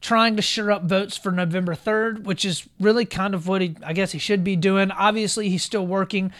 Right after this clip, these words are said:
that's something that, uh, Mark Meadows has come out and said multiple times, who's the, you know, the White House chief of staff there for, uh, for President Trump. Uh, they're still working, but obviously they're still out on the campaign trail as well. Both Pence and Trump are.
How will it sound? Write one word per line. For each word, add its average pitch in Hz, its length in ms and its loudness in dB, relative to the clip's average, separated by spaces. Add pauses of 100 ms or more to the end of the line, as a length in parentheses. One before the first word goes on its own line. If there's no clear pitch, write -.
(220)
that's 185 180 -2
something 190 300 -4
that, 175 180 2
uh, 160 300 4
Mark 196 320 6
Meadows 185 320 2
has 165 120 -4
come 185 160 0
out 170 100 0
and 170 100 -8
said 175 140 0
multiple 170 340 -4
times, 165 380 -2
who's 165 200 -4
the, 170 240 -4
you 196 120 -8
know, 165 100 -4
the 156 80 -6
White 165 220 0
House 165 240 0
chief 160 200 -8
of - 60 -16
staff 160 300 -2
there 160 120 -2
for, 151 220 -8 (300)
uh, 156 340 0
for - 160 -8
President 156 380 -4
Trump. 226 360 -6 (640)
Uh, 160 240 4
they're 208 220 2
still 214 240 6
working, 247 460 4
but 226 260 4
obviously 196 500 2
they're 175 120 -4
still 175 220 -6
out 165 120 2
on 160 80 -4
the 151 100 -10
campaign 151 460 -10
trail 147 240 -10
as 139 160 -10
well. 160 240 2
Both 147 260 -6
Pence 160 320 -6
and 156 300 -12
Trump 151 320 -12
are. 147 220 -6